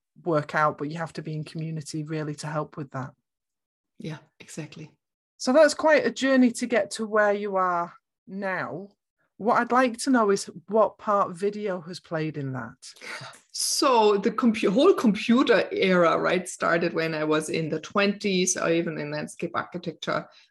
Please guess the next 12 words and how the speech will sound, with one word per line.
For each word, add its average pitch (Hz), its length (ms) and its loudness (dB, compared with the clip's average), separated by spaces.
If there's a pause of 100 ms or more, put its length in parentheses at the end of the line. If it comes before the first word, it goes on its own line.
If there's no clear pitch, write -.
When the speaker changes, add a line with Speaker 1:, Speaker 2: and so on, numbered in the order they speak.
Speaker 2:
more 175 260 4
or 160 40 4
less 156 180 0
in 165 140 -4
the 147 100 -4
thirties, 196 480 0
everyone 175 480 2
had 165 300 -2
it 160 100 -4
in 156 260 -6
the 156 120 -6
offices. 151 840 -8